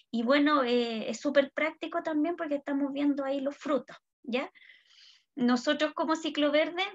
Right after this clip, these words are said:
bueno, Ciclo Verde somos los dos socios con mi marido,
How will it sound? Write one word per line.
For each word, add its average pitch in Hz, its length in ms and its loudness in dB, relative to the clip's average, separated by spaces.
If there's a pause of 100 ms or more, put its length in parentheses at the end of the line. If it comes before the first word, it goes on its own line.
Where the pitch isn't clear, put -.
(200)
bueno, 262 220 0
Ciclo 254 320 0
Verde 262 400 8
somos 233 320 -2
los 226 180 -2
dos 247 320 -2
socios 262 360 0
con 254 140 0
mi 233 120 2
marido, 233 440 0